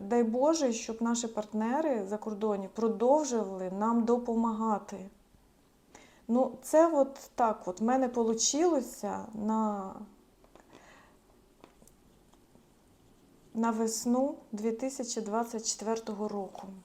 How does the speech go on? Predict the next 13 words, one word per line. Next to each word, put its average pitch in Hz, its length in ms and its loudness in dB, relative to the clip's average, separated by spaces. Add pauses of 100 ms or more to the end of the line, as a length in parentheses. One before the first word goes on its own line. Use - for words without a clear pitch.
(420)
Ну 277 240 -4
і... 233 120 -8 (360)
Тут, 220 400 -12
бачите, 220 460 -8
колесниця. 214 1080 -8
Це 226 160 -6
вже 214 240 -8 (360)
коли 226 240 -2
ситуація 214 840 -6
контрольована, 254 880 -6 (380)
коли 226 460 -2
щось - 640 -6
таке, 190 580 -8